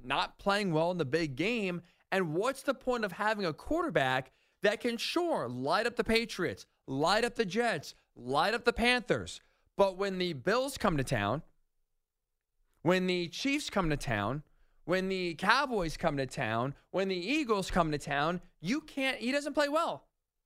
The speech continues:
Why would you want that in your team? You don't. And I don't think the Dolphins will just sit around and let Tua struggle in these big-time games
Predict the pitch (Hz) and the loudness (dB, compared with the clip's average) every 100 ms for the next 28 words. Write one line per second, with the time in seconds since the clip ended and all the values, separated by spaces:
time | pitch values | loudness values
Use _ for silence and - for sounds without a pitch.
0 | _ _ _ _ 147 156 262 339 339 302 | _ _ _ _ -6 2 4 4 0 0
1 | 277 277 277 262 240 220 - 311 247 107 | 0 2 2 0 -2 -6 -6 -4 -6 -8
2 | - _ _ _ _ _ _ _ _ _ | -18 _ _ _ _ _ _ _ _ _
3 | - 202 220 370 226 - _ _ _ _ | -4 0 2 2 0 -6 _ _ _ _
4 | - 202 247 294 302 269 208 214 247 247 | -2 2 2 2 -2 -2 0 0 0 -2
5 | 220 202 202 - - 240 240 190 220 233 | -4 -2 -4 -6 -2 0 0 0 2 2
6 | 175 160 143 _ _ _ - 190 196 175 | 0 -2 -8 _ _ _ 0 2 2 -2
7 | 156 147 151 220 226 - 240 226 202 - | -4 -2 0 0 -2 -8 -4 -2 -2 -4
8 | - 185 214 208 190 180 185 165 - 190 | -4 -2 0 0 -2 -2 -4 -4 -2 -2
9 | 190 - 185 175 165 226 208 190 160 | -2 0 0 0 -2 -2 -2 -4 -6